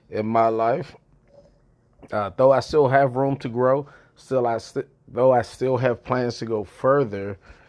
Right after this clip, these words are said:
uh, I'm t-, I have taken the time to recognize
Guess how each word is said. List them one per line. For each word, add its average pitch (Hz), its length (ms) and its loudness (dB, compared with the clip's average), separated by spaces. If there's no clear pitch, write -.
uh, 101 520 -8
I'm 104 240 -4
t-, - 200 -8
I 107 160 0
have 107 200 0
taken 143 340 0
the 127 100 -4
time 135 360 -4
to - 140 -12
recognize 98 1000 -8